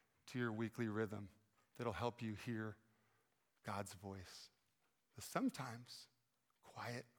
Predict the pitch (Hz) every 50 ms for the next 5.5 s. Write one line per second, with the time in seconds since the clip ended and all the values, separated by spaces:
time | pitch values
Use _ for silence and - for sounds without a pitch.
0 | _ - 123 123 - - - - 113 - - _ _ _ _ _ _ _ _ _
1 | _ _ _ _ _ _ - - 92 - 101 95 95 95 95 - _ _ _ _
2 | _ _ _ _ _ _ _ - - _ _ _ _ - 127 - 147 135 120 -
3 | - - - - - - - - _ _ - 139 127 - 160 196 214 - 285 233
4 | 131 120 123 120 151 156 135 120 - - 127 117 120 131 131 123 - - 117 117
5 | 113 - - 160 160 151 - - -